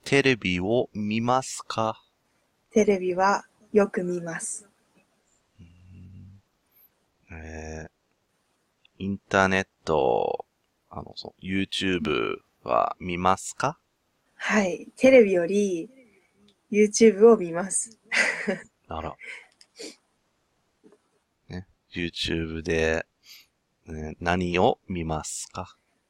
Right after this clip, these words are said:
Speaker 2: YouTubeで、海外のYouTuberが
Speaker 1: うん。
Speaker 2: 英語を勉強したり、あと、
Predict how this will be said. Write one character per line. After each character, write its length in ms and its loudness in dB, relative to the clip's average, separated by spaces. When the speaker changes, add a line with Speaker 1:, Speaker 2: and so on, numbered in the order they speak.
Speaker 2:
YouTube 720 -4
で、 720 -2
海 280 4
外 260 2
の 580 4
YouTuber 840 -2
が 460 4
Speaker 1:
う 80 -16
ん。 340 -18
Speaker 2:
英 180 0
語 180 2
を 60 2
勉 240 -6
強 220 -2
し 140 -12
た 120 -4
り、 460 0
あ 100 -8
と、 280 -6